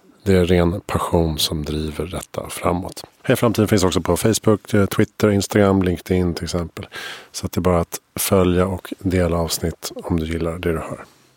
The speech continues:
Jag kan passa på att flagga för att gå med i, eh, Warp News, som, eh, tidigare hette Sveriges mest optimistiska Facebookgrupp. Den är fortfarande Sveriges mest optimistiska Facebookgrupp, <laughs> men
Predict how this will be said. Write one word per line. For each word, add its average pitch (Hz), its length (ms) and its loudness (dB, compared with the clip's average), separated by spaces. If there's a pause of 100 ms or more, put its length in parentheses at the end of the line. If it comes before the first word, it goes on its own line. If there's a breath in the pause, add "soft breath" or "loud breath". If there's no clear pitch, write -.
(220)
Jag - 100 -20
kan 107 100 0
passa 104 160 2
på 107 180 4
att 101 60 2
flagga 101 320 2
för - 160 0
att 95 140 0
gå - 120 -2
med 98 240 2
i, 98 280 0
eh, 92 180 0 (200)
Warp 101 320 2
News, 113 500 2
som, 95 380 -2
eh, 95 340 -2
tidigare 101 260 2
hette 104 160 0
Sveriges - 380 0
mest - 220 -2
optimistiska - 420 -2
Facebookgrupp. - 600 -2 (480 loud breath)
Den 98 300 2
är 98 140 -2
fortfarande 101 580 2 (220)
Sveriges - 340 0
mest - 180 -4
optimistiska - 400 -4
Facebookgrupp, - 640 -2
<laughs> - 80 -4
men 107 360 2